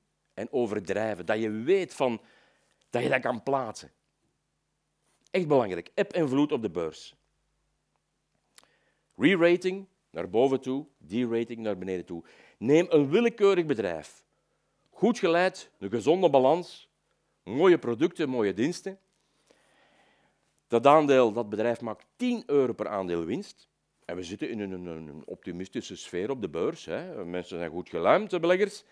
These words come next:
En men is bereid om vijftien keer die winst te betalen. Vijftien keer tien, honderdvijftig euro. Wat kost dit aandeel op de beurs? Honderdvijftig euro. Nu is er een recessie.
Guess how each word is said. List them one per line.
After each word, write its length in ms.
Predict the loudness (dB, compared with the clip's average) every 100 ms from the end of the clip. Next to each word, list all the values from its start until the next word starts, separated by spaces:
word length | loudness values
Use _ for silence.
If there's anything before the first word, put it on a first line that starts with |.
| _ _ _ _
En 140 | 0 4
men 140 | 4
is 160 | 2 2
bereid 340 | 4 4 2
om 140 | -2
vijftien 540 | -2 2 2 2 -4 2
keer 220 | 2 2
die 120 | 2
winst 180 | 0 -2
te 80 | -4
betalen. 380 | -2 0 0 -2 -8
Vijftien 400 | 0 2 2 -2
keer 280 | 2 2 2
tien, 420 | 0 0 -2 -6 _ _ _ _ _ _ _ _ -4
honderdvijftig 640 | -4 -2 -2 -2 -2 -6
euro. 480 | -4 -2 -4 -6 -10 _
Wat 240 | -12 -10
kost 280 | -8 -10 -8
dit 180 | -10 -10
aandeel 300 | -10 -10 -10
op 80 | -10
de 80 | -10
beurs? 240 | -12 -12
Honderdvijftig 600 | -14 -16 -14 -14 -16 -18
euro. 220 | -20 _ _ _ _ _ _ _ _ _ _ _ _ _ -10
Nu 100 | -8
is 80 |
er 100 | -4
een 60 | -6
recessie. 540 | -6 -8 -8 -8 -10